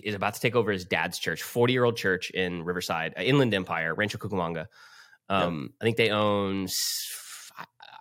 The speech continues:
Speaker 1: Adam, don't kill me if I'm saying the wrong thing here, but I think it's, like, almost seventy million in real estate.
Speaker 2: Right.
Speaker 1: Um, they have bought, they've got a s-, uh, preschool through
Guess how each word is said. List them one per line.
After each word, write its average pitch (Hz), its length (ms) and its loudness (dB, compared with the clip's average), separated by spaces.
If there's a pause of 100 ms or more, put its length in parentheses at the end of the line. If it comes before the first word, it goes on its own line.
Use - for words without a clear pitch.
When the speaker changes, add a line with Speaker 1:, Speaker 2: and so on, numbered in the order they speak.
(460)
Speaker 1:
Adam, 104 400 0
don't 101 200 -2
kill 92 160 -2
me 90 140 2
if 87 120 -2
I'm 85 140 -4
saying 85 200 -2
the 85 60 0
wrong 85 160 -2
thing 90 180 -2
here, 92 140 -2
but 92 140 0
I 92 160 0
think 110 220 -2
it's, 156 140 -2
like, 143 140 0
almost 101 220 -2
seventy 95 260 -2
million 87 280 -2
in 90 100 0
real 85 160 -2
estate. 90 360 -4 (720)
Speaker 2:
Right. 90 240 4
Speaker 1:
Um, 85 300 -6
they 107 280 0
have 90 140 -6 (100)
bought, 101 320 0
they've 107 160 0
got 92 160 -4
a 90 40 -12
s-, - 280 -8 (140)
uh, 90 240 -6 (200)
preschool 123 600 4
through 90 580 -4